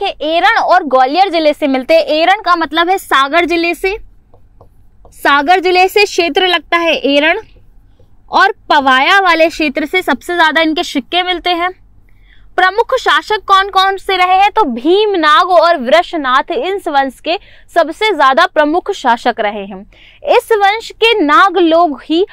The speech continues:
अपने कंधों पे भगवान शिव की मूर्ति रखने के कारण भार शिव कहलाए। तो भार शिवा किन्हें कहा जाता है? इन्हीं लोगों को कहा जाता है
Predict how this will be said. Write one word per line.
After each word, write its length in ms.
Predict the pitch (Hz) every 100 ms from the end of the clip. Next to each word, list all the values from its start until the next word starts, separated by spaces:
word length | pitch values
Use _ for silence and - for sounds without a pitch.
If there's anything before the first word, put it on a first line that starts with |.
| - 302
अपने 320 | - 370 427
कंधों 420 | - 294 294 370
पे 140 | 392
भगवान 440 | 285 269 269 320 330
शिव 300 | - 403 381
की 120 | 370
मूर्ति 420 | 359 285 311 415 415
रखने 320 | 294 285 294
के 120 | 285
कारण 340 | 277 269 320
भार 380 | 262 226 285 320
शिव 220 | 311 339
कहलाए। 500 | 277 - 240 220 202 208 - - -
तो 60 |
भार 320 | 247 269 311 370
शिवा 300 | 392 381 381
किन्हें 300 | 381 359 392
कहा 220 | 359 370
जाता 280 | 339 330 381
है? 180 | 370
इन्हीं 240 | 311 339 392
लोगों 260 | 320 302
को 120 | 294 381
कहा 280 | 285 254
जाता 300 | 240 220 202
है 140 | 208